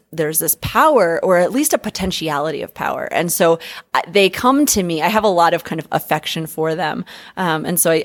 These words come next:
I kind of welcome all of them as gifts and also try to really hold them with an open hand without really kind of taking them on or, or making some meaning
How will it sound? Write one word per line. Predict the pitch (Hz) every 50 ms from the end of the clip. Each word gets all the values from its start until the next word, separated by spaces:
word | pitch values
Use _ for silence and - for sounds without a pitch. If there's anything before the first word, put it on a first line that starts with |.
| -
I | - 160 160 160
kind | - - 196 190
of | 175 160
welcome | 165 175 175 160 - 170 156
all | 123 151 160 160 160
of | 160
them | 160 160 156 -
as | - 156 160 156 165
gifts | 165 - 269 277 254 214 - - - - - - - - - -
and | - 175 185 175
also | - 165 170 - - 175
try | 165 - - 196 175
to | 160
really | 165 165 160 160
hold | 151 - 156 143
them | - 143 156
with | 156 147
an | 143
open | - - 151 - 151 151
hand | 165 147 143 147 147 151
without | 147 151 151 147 143 147 143 -
really | - 151 147 143 147 151 151 - - - - - - -
kind | - 180 165
of | 147 151
taking | - - - 160 151 - 143 156 151
them | 151 151 147 -
on | - 147 151 151 147 147 151
or, | 143 143 147 151 - _ - - _ _ _ _ _ -
or | - 165 156 - - _ _
making | - 127 156 185 180 175 180 170 175 160 143 156
some | 165 - - 175 160 160 156
meaning | 156 156 156 156 151 151 151 147 143 139